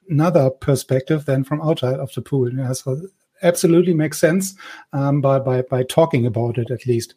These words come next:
So w-, w-, w-, when you, when you come from a, from a country, you, you mentioned it, um, earlier, at least where, where water polo has a, another status i-, as in G-, Germany, for example, or the U S in the past,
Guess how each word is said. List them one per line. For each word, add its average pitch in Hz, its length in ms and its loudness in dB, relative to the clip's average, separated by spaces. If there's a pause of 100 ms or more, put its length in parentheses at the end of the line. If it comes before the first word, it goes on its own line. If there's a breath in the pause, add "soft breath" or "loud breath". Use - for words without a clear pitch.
So 147 300 2
w-, 170 260 -8
w-, 202 120 -6
w-, 180 460 -2
when 165 200 2
you, 170 120 4
when 160 160 4
you 170 120 4
come 196 240 2
from 160 220 2
a, 175 120 -2
from 160 160 2
a 165 60 2
country, 160 500 -2
you, 147 260 -6
you 135 140 -6
mentioned 139 380 -4
it, 139 160 -4 (100)
um, 151 260 6
earlier, 165 480 6 (540 loud breath)
at 156 160 -2
least 147 300 2
where, 143 180 2
where 139 220 2
water 131 220 2
polo 143 240 4
has 131 200 2
a, 147 160 -2
another 143 640 4
status 135 720 -2
i-, 143 40 -2
as 139 480 -4
in 175 520 -10 (380)
G-, 143 220 -6
Germany, 139 460 4
for 135 160 -4
example, 139 520 -2
or 127 100 0
the 123 140 -4
U 123 180 2
S 147 220 0
in 131 100 2
the 131 60 -2
past, 127 420 -2